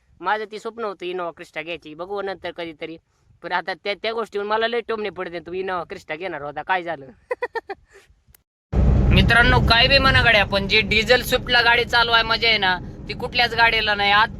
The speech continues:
इतक्या दिवस मी, अं, सीएनजी स्विफ्ट चालवली, पण ही अशी शंभरच, शंभर आणि दीडशे होत जाती. काय आता काय हो आता, ॲक्सिलेटर दाबूच तर धमकी, आणि आता वरून काळ्या काचा आणि तीन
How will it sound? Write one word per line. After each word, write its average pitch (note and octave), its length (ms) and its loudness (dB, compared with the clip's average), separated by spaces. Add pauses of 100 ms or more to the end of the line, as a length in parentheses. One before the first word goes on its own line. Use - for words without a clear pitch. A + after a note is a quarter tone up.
(100)
इतक्या C4 340 -2
दिवस C#4 340 -4
मी, B3+ 340 -4
अं, A3 340 -6
सीएनजी C4 480 -4
स्विफ्ट B3+ 280 -8
चालवली, A3+ 540 0 (360)
पण G#3 60 -10
ही A3+ 180 -4
अशी D4 320 4
शंभरच, D4 480 2
शंभर B3+ 300 -2
आणि A#3+ 120 -4
दीडशे A#3 260 -2
होत G#3+ 100 -4
जाती. A3+ 320 -6 (440)
काय B3+ 140 2
आता B3+ 160 -2
काय B3+ 260 -4
हो A#3+ 140 -8
आता, G3+ 220 -6 (880)
ॲक्सिलेटर C#4 500 -2
दाबूच C4+ 400 0
तर C4+ 120 -6
धमकी, B3 340 -6
आणि A#3+ 200 -2
आता A#3+ 240 2
वरून B3 320 -2
काळ्या A#3+ 300 2
काचा A3+ 280 0
आणि A3+ 120 -4
तीन A#3 320 -8